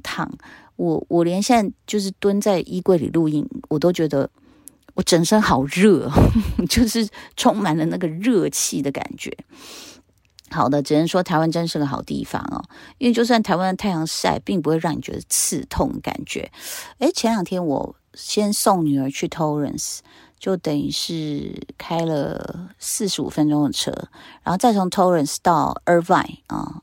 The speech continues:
尔湾，又开了快一个小时去看我同学，然后看完同学呢，再折返 Torrance，再折返往北边一点，这个我朋友家住的地方，等于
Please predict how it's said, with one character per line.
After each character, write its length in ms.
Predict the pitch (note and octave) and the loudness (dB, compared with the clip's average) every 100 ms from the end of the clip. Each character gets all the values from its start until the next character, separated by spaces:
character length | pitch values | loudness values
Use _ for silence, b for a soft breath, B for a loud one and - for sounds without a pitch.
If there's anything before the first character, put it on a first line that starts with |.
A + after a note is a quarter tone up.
| - | -6
尔 180 | D3 C#3 | -2 2
湾， 380 | D3+ D#3+ D#3+ - b b b b _ _ | 2 2 -2 -8 b b b b _ _
又 160 | F3+ D#3 | 0 0
开 160 | D#3 | 2
了 80 | D#3+ | 0
快 140 | E3+ - | -2 -6
一 40 | |
个 80 | - | -4
小 240 | - - - | -6 -6 -6
时 260 | - - - | -6 -8 -10
去 100 | - | -12
看 180 | - F3+ | -4 -2
我 80 | C#3+ | -2
同 260 | - D#3+ D#3 | -2 -4 -4
学， 380 | - - - F3+ B B B | -6 -8 -10 -14 B B B
然 140 | B F3+ | B -2
后 100 | G#3+ | -2
看 240 | - D4 A3 | 0 2 4
完 180 | D#3+ E3 | 2 0
同 240 | E3 D#3+ | 0 -2
学 260 | - D3 C#3 | -2 -2 0
呢， 260 | C3+ C3 - | 0 -4 -8
再 180 | - F3+ | -4 -4
折 300 | - C#3 C3+ | -4 -4 -4
返 240 | - - D3 | -6 -10 -6
Torrance， 440 | C3+ C#3 - - - | -4 -4 -6 -12 -8
再 240 | - G#3 | 0 0
折 300 | C3+ - B2+ | 0 -6 -6
返 200 | C3+ - - - _ _ _ - | -6 -8 -10 -18 _ _ _ -6
往 240 | C#3+ C#3 | -4 -2
北 180 | - - | -4 -4
边 220 | C#3 C3+ | 0 0
一 60 | C3 | 0
点， 200 | - - | -4 -8
这 100 | - | -6
个 180 | C3+ - | -8 -8
我 60 | - | -10
朋 160 | - A#2+ | -6 -6
友 40 | |
家 220 | - B2+ | -4 -8
住 180 | C3 C#3 | -8 -6
的 60 | C3 | -6
地 180 | G2 - | -6 -10
方， 160 | - - B B B B - | -10 -14 B B B B -2
等 180 | F3+ | 0
于 320 | E3 E3+ F#3 | 2 0 -2